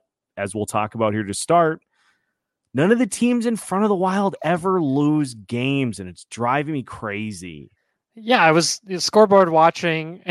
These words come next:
Speaker 2: <laughs> again, and, you know, Calgary, it, it just, they, they don't lose. Arizona, too, it's like, oh, you know, Arizona is the most frustrating thing, too. It's like,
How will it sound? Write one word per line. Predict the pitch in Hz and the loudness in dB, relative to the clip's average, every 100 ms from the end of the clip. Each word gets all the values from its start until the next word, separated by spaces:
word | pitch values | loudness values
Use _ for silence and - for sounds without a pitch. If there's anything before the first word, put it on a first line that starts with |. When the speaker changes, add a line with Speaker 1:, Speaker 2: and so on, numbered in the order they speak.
| - | -10
Speaker 2:
<laughs> | - | -6
again, | 247 208 180 196 214 202 180 _ _ _ _ _ | -2 0 2 6 6 4 -10 _ _ _ _ _
and, | - 180 180 175 165 - _ _ - | -6 -2 0 -2 -6 -14 _ _ -6
you | 180 | 0
know, | 175 196 185 | 0 -2 -8
Calgary, | - 160 180 175 190 196 208 208 _ _ _ | 2 6 6 4 0 0 -4 -8 _ _ _
it, | 190 180 175 | -10 -10 -6
it | 190 | -6
just, | 170 175 - | -4 -6 0
they, | 185 | 0
they | 185 160 202 | 2 2 2
don't | 220 208 | 2 0
lose. | 202 208 220 214 - _ _ - | -2 -2 -2 -6 -14 _ _ -4
Arizona, | 175 170 143 170 190 202 202 202 196 | -2 -2 -2 -2 -2 -2 -4 -4 -8
too, | - 196 196 196 | -10 -4 -2 -4
it's | - - | -8 -10
like, | 147 127 _ _ | -10 -10 _ _
oh, | 156 139 123 131 | -8 -8 -8 _
you | 156 160 | -20 -10
know, | 156 139 | -4 -4
Arizona | 151 180 175 151 147 | -4 -4 -2 -4 -8
is | 131 | -8
the | 127 | -10
most | 120 117 | -12 -12
frustrating | - 135 - 135 120 117 113 | -10 -10 -8 -12 -12 -16 -18
thing, | 135 120 113 | -18 -18 -16
too. | 135 120 | -10 -10
It's | - | -10
like, | 139 131 | -12 -12